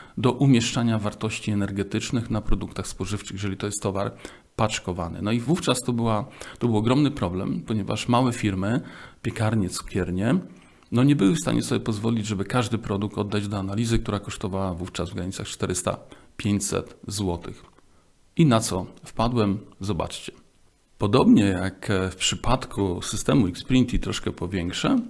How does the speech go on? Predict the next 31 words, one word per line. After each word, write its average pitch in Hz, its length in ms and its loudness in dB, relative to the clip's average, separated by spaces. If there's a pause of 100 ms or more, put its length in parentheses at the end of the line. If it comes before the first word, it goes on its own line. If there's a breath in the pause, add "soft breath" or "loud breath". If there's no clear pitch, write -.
(360 loud breath)
postanowiłem 120 540 6
napisać - 360 0
program 95 520 2
do 98 380 -2 (100)
obliczania 120 640 2
wartości - 500 -8
odżywczych. 90 540 -8
I - 20 -18
tutaj 160 240 4
ciekawostka. 113 680 0 (760 loud breath)
Em, 104 760 2 (360)
cały 165 220 6
ten 156 200 6
program, 107 420 2
napisanie 117 460 2
zajęło 104 260 2
mi 101 140 2
tylko - 280 -4
trzy - 240 0
dni. 101 340 0
I 120 60 -2
zobaczcie, 120 400 2
jaką 117 120 -4
on 104 80 2
miał 104 120 -2
funkcjonalność. 101 920 -2 (1080 loud breath)
Mogę 143 340 6
wejść 117 220 2
sobie 92 320 -2 (260)
w 110 120 -4
moduł 104 380 2